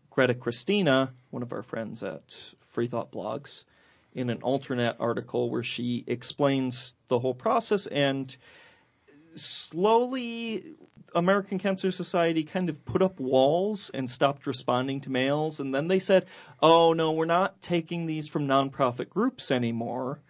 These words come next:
which is fine, except that they are. There are other nonprofit groups that have national, uh, Relay for Life teams. Um, and then they said, "Well, let's funnel this through youth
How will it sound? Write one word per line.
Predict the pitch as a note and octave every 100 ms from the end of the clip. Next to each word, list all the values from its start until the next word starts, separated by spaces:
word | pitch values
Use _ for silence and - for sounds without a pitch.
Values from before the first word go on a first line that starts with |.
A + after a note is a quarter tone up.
| _ _ _ _ _ _
which | D#3 E3 F#3+ D#3+
is | D3
fine, | - A3 D#3 C#3 C#3+ -
except | C#3 C#3 F#3 E3 -
that | C#3 C3 - _ _ -
they | B2 B2+ A#2
are. | A2 A#2 D3+ G3 - _ _
There | C3 B2
are | -
other | B2+ C#3+
nonprofit | B2+ B2 B2+ B2+ C3 B2+ B2+
groups | B2+ B2 B2
that | B2+ B2
have | B2 B2 B2
national, | A#2+ B2 A#2+ B2+ B2 B2+ B2 B2 -
uh, | B2+ A#2
Relay | B2+ B2 B2 A#2+
for | B2 B2
Life | A#2 B2+
teams. | - D#3+ E3+ E3+ - - _ _ _ _ _ _
Um, | C#3 C3+ B2+ B2 B2+ C3+
and | C3
then | C3 C3
they | B2+
said, | B2+ B2+ A#2+ -
"Well, | - B2+ B2 D#3 E3
let's | D3 D3 D3 - _ _ -
funnel | D3+ D3
this | C#3 C#3 -
through | - C#3+ C#3 C#3 C#3
youth | C#3 F3 D#4 D4+ -